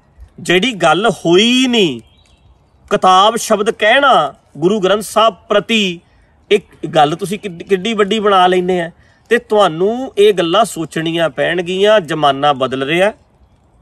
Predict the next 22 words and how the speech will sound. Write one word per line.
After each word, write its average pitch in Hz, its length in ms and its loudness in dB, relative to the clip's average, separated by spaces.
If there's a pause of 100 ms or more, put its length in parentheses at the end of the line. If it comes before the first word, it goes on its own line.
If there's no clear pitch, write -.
(680)
ਬਹੁਤ 269 360 2
ਚੇਂਜ 185 440 2
ਆ 151 120 6
ਗਈ 120 300 -8
ਹੈ। - 60 -18 (540)
ਇੱਕ 214 240 0
ਪੱਖ 233 380 -2
ਸਾਹਮਣੇ 226 440 0
ਹੁੰਦਾ 196 300 0
ਸੀ, 208 140 -4
ਹੁਣ 220 200 -2
ਦੂਜਾ 175 360 0
ਪੱਖ 202 320 -4
ਵੀ 202 100 -8
ਸਾਹਮਣੇ 180 440 -2
ਆ 131 140 0
ਜਾਂਦਾ। 117 340 -14 (500)
ਸੋ 196 160 2
ਇਸ 208 120 2
ਕਰਕੇ 214 640 2 (320)
ਜੀਓ 196 440 0
ਭਰਾਵੋ 180 560 0